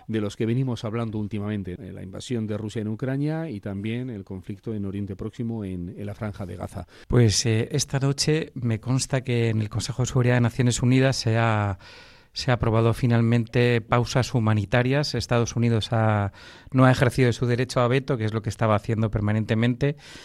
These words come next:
Speaker 2: y, y hoy comienzan pausas humanitarias. No recuerdo exactamente de cuántas horas, pero me parece, me parece muy triste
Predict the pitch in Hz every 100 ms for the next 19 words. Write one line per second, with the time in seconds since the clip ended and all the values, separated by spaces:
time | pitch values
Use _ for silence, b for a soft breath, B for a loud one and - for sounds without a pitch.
0 | B B B - 143 131 120 117 113 -
1 | - - 120 113 110 107 110 107 - 131
2 | 131 131 131 127 139 120 131 123 131 -
3 | 120 113 110 131 139 151 - - 110 113
4 | 120 113 110 120 110 107 - 104 113 113
5 | 104 - 113 98 131 135 139 - B B
6 | B B B - 104 98 98 104 117 -
7 | 123 117 113 110 - - 143 110 107 123
8 | 147 127 135 135 123 139 139 - - 131